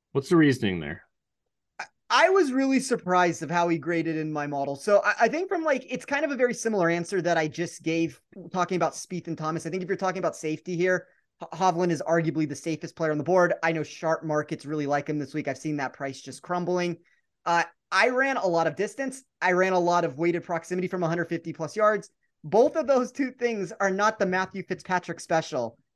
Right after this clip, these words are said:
Speaker 2: and he still happened to grade inside the top seven for me for win equity. So, uh, there's a lot of things that pushed him in the right direction there. I mean, it's gonna be the scrambling. It's gonna be some of the bogey avoidance he has. I think anytime you get these courses where it's, like,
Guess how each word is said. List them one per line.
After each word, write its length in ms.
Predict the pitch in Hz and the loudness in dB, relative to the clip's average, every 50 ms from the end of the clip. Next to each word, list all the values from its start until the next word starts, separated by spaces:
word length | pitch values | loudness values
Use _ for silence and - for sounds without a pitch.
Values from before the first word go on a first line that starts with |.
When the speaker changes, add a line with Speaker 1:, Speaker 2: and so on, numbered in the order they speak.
| _ - | _ -2
Speaker 2:
and 100 | 196 208 | 0 0
he 80 | 208 190 | 0 0
still 300 | - - 226 233 220 208 | 0 4 6 6 6 6
happened 380 | 214 214 202 202 214 202 196 | 4 2 2 0 0 -2 -2
to 60 | 185 | -2
grade 220 | 160 175 185 180 175 | 0 0 2 0 0
inside 240 | 175 165 190 170 165 | 0 -2 -2 -2 -4
the 60 | 156 | -4
top 240 | - 175 165 151 - | -2 -2 -2 -2 -2
seven 400 | - 175 160 147 156 151 143 143 | -2 -2 0 0 0 -2 -4 -4
for 120 | - 156 | -6 -4
me 140 | 151 147 139 | -4 -4 -4
for 160 | 135 - 147 | -4 -4 -4
win 180 | 139 151 147 143 | -2 -2 -2 -2
equity. 360 | 135 - - 147 135 139 135 | -4 -6 -6 -6 -4 -4 -6
So, 400 | - - 156 156 151 147 - - _ _ _ _ _ _ - | -4 -2 0 2 2 2 0 -2 _ _ _ _ _ _ -4
uh, 200 | - 170 165 165 | 0 2 2 4
there's 240 | 160 165 185 185 170 | 4 4 4 4 4
a 60 | 214 | 4
lot 200 | 196 190 190 202 | 4 6 6 6
of 120 | 196 190 - | 4 4 2
things 240 | 202 196 196 185 180 | 2 0 0 0 0
that 180 | 196 - - | -2 -2 -2
pushed 220 | - 196 185 - 208 | -4 -6 -4 -4 -4
him 100 | 190 180 | -4 -2
in 60 | 180 | 0
the 100 | 180 170 | 0 2
right 240 | 170 175 170 165 156 | 2 0 0 -2 -4
direction 540 | 165 160 165 165 165 - - 175 180 170 | -2 0 0 0 0 -2 -6 -8 -6 -4
there. 200 | 170 170 165 165 | 0 2 2 2
I 40 | 156 | 2
mean, 140 | 156 160 160 | 2 0 -4
it's 120 | 151 - | -4 -4
gonna 200 | - 190 175 170 | -2 -2 0 0
be 100 | 156 175 | 0 -4
the 80 | 151 120 | -4 -6
scrambling. 580 | - - - 175 170 165 165 156 160 160 160 156 | -8 -8 -4 -2 -2 -2 -2 -2 -2 -2 -2 -4
It's 100 | 151 - | -4 -4
gonna 160 | 170 165 151 | -4 -4 -2
be 100 | 147 151 | -4 -4
some 140 | - 175 165 | -4 -4 -4
of 40 | |
the 60 | 151 143 | -4 -2
bogey 260 | 127 156 151 139 151 | 0 0 0 0 -2
avoidance 460 | 147 113 147 160 160 156 160 156 151 | -2 -2 -2 0 0 0 0 -2 -4
he 80 | 165 160 | -2 -2
has. 360 | 151 156 151 151 147 143 - - _ _ _ _ _ - | 0 0 0 0 0 -2 -4 -8 _ _ _ _ _ 0
I 40 | |
think 140 | 165 180 180 | 2 4 4
anytime 360 | 180 180 165 - 185 170 170 | 4 4 2 2 2 2 2
you 80 | 165 160 | 0 0
get 240 | 123 165 165 165 - | -2 -2 -4 -2 -4
these 180 | 175 165 - | -6 -6 -6
courses 480 | - - - 156 156 147 - 170 151 127 | -6 -4 -2 -2 -2 -2 -2 -6 -8 -4
where 220 | 135 147 156 151 | -2 0 2 2
it's, 260 | 147 143 139 - - - | 2 0 -4 -8 -8 -6
like, 180 | 156 147 - | -6 -6 -6